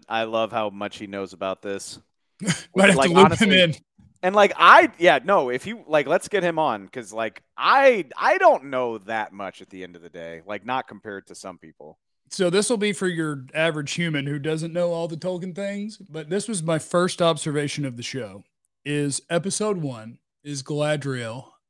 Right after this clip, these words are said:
Speaker 2: the wonderful, wonderful, powerful elf, uh, really attractive and everything.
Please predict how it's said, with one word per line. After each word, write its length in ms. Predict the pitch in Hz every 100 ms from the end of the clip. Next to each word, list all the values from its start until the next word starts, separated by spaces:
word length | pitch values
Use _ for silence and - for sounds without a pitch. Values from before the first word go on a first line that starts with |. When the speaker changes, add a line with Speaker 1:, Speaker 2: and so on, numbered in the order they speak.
| _ -
Speaker 2:
the 280 | 135 127 117
wonderful, 580 | 120 160 147 - 113
wonderful, 380 | 113 131 120 113
powerful 500 | 101 120 117 - 110
elf, 380 | 127 117 113 - _ _ _ _ _ _ _ _ 135
uh, 480 | 123 117 113 110 98 _ _ _ _ _ _
really 180 | 143 131
attractive 420 | 113 139 120 117 117
and 80 |
everything. 300 | 123 120 113